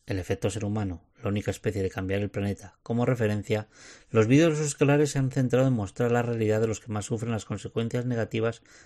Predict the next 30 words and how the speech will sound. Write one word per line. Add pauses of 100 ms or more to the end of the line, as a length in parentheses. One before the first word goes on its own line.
(140)
de
nuestro
estilo
de
vida, (520)
y
lo
han
hecho
con
el
lema,
"La
cara
B
del
ser
humano". (480)
Pues
desde
aquí
nuestra
enhorabuena
a
estos
chicos
de
Monreal
del
Campo.